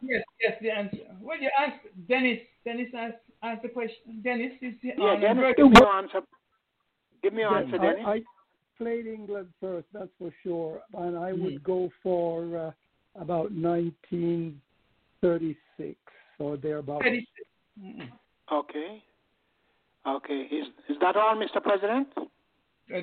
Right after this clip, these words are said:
Speaker 1: Virgil, Virgil, you're on. Your time. Give us your
Speaker 2: Virgil,
Speaker 1: take.
Speaker 2: I don't know if you heard the question. I can repeat it for him.
Speaker 1: He dro-, he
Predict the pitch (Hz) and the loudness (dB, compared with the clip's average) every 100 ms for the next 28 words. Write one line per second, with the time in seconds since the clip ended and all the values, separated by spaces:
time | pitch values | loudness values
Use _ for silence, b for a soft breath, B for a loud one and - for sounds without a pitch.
0 | 170 262 233 233 147 143 277 240 269 226 | 6 6 6 4 4 4 4 4 4 4
1 | 240 247 233 165 175 247 247 262 185 220 | 4 4 2 0 0 0 0 -4 -6 -8
2 | 175 - _ - 254 247 - 220 233 226 | -16 -18 _ -8 -4 -4 -2 2 4 4
3 | 226 226 170 165 _ _ _ _ _ _ | 4 4 2 -2 _ _ _ _ _ _
4 | _ _ _ - - 190 220 240 233 226 | _ _ _ -12 0 4 6 4 4 2
5 | 226 190 185 220 214 190 185 180 202 196 | 2 2 2 2 2 0 0 2 2 2
6 | - 233 220 - 180 170 185 208 _ _ | 2 0 0 0 0 2 0 -4 _ _
7 | _ _ _ _ _ _ _ 160 - _ | _ _ _ _ _ _ _ _ -20 _
8 | _ _ - _ _ - _ 214 226 226 | _ _ -20 _ _ -20 _ -4 0 2
9 | 247 247 | 2 2